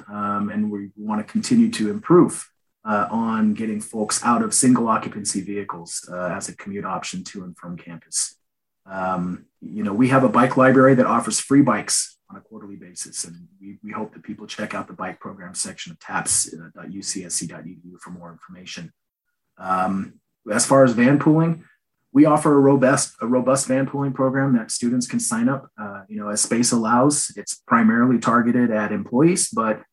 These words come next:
if there is space, um, and it fits into a student's schedule, uh, we, we can get them situated there.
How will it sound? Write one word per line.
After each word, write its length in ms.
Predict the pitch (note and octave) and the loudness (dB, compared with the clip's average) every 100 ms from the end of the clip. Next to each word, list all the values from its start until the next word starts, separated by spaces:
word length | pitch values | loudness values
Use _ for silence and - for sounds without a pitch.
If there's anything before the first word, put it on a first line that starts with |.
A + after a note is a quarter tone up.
| _ - | _ -18
if 120 | G#2+ | -12
there 160 | A2+ A#2 | -4 0
is 120 | A#2+ | 0
space, 520 | - A#2 A#2+ - - | 0 0 2 0 -2
um, 400 | - G2+ G2 F2 G#2 | -4 -4 -6 -8 -6
and 200 | G#2 F#2+ | -4 -2
it 200 | G#2 - | -4 -8
fits 240 | A2 - | -8 -4
into 280 | G#2+ G#2+ G#2 | -2 -2 -2
a 60 | |
student's 380 | G2+ A#2 G#2+ F2+ | -2 -2 -4 -4
schedule, 500 | - A2 A2 A2+ - _ _ _ | -2 -2 0 -4 -6 _ _ _
uh, 320 | F#2+ F#2 F#2+ G2 | -10 -4 -2 -2
we, 220 | G#2 G#2 | 0 0
we 160 | A2 G#2+ | 0 -4
can 160 | G#2 | -4
get 200 | G2+ G#2 | -6 -6
them 280 | G#2 G2+ - | -6 -6 -6
situated 600 | - G#2+ G#2 G#2 G2+ F2+ | -8 -6 -2 -2 -4 -6
there. 400 | G2 G2 G#2+ - | -6 -6 -6 -10